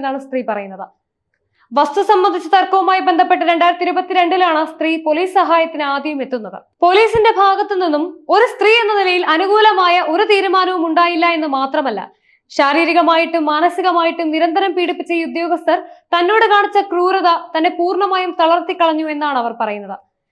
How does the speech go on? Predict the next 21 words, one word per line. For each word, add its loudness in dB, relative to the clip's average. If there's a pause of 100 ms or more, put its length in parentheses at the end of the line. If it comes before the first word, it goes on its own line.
(200)
താഴ്ന്ന 6 (100)
പോലീസ് 4
ഉദ്യോഗസ്ഥൻ 2
കാണിച്ച 2 (100)
ക്രൂരത 2 (240)
മുകളിലുള്ള 2 (140)
ഈ 0 (120)
ഉദ്യോഗസ്ഥനോട് 0
പറയുക 0 (160)
എന്നത് -4 (440)
നാട്ടിൽ 0
നടക്കുന്ന 0 (140)
സാധാരണ 0 (120)
സംഭവമാണ്. -4
എന്നാൽ 0 (360)
പരാതിയുമായി 2 (120)
താൻ 4 (100)
സമീപിച്ച 2
പോലീസ് 0
മേധാവികളെല്ലാം 0 (320)
തന്റെ 2